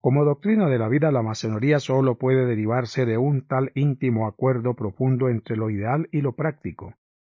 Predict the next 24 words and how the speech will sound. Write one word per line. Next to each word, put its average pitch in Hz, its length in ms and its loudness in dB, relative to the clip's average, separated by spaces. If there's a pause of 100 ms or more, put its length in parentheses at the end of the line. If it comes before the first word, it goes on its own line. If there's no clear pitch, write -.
La 110 100 -4
disciplina 123 580 -2
constructora 131 720 -2
del 117 160 -2
pensamiento, 123 680 -2
de 120 80 0
la 107 100 -4
palabra 123 420 0
y - 20 2
de 110 140 -2
la 107 180 -4
acción 143 560 -2
que 139 140 -4
permite 127 420 -2
una 123 200 0
actividad 120 520 -2
inspirada 135 840 -2 (400)
en 120 200 2
los 113 120 -2
motivos, 156 580 -2
principios 135 760 -2
e 123 100 -2
ideales 117 540 -2
más 120 200 -6